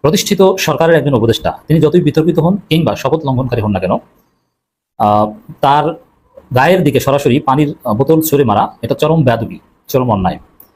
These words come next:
আর মাহফুজ যতই বিতর্কিত হন না কেন, যতই শপথ লঙ্ঘনকারী হন না কেন, তার গায়ে পানির বোতল ছুঁড়ে মারবে এটা ফৌজদারি অপরাধ। যে মেরেছে তাকে আইডেন্টিফাই করে আইনের আওতায় আনার দাবি জানাচ্ছি। তবে আমি যে প্রশ্নটা এখানে তুলতে চাই যে মাহফুজ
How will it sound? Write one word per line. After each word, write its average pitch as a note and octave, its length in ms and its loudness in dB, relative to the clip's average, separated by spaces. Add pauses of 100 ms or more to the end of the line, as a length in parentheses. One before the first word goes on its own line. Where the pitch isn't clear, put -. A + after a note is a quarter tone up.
(320)
আর C3+ 100 0
মাহফুজ F3 220 2
যতই F3 200 2
বিতর্কিত F#3 360 2
হন F3 140 4
না F3+ 100 4
কেন, F3+ 220 2
যতই - 220 0
শপথ C3+ 300 -4
লঙ্ঘনকারী C#3 340 -2
হন A2 120 -2
না G2+ 60 0
কেন, F#2 140 -8 (840)
তার D#3 200 2
গায়ে D3 420 2 (480)
পানির G3 240 2
বোতল G3 300 2
ছুঁড়ে F3 220 2
মারবে A#2+ 240 2
এটা D3 200 0
ফৌজদারি C#3+ 300 2
অপরাধ। G2+ 360 -2 (840)
যে D#3 160 2
মেরেছে D#3+ 360 2
তাকে D3 200 0
আইডেন্টিফাই C3+ 420 0
করে D3 260 2 (560)
আইনের D3 360 2
আওতায় C3 280 2
আনার C#3 160 0
দাবি G#2+ 160 0
জানাচ্ছি। F2+ 320 -4 (1000)
তবে E3+ 320 2 (960)
আমি F3 380 2
যে D3 140 2
প্রশ্নটা F3+ 340 2
এখানে D#3 180 2
তুলতে A#2+ 220 0
চাই A2+ 240 2
যে C#3+ 140 0
মাহফুজ D#3+ 600 0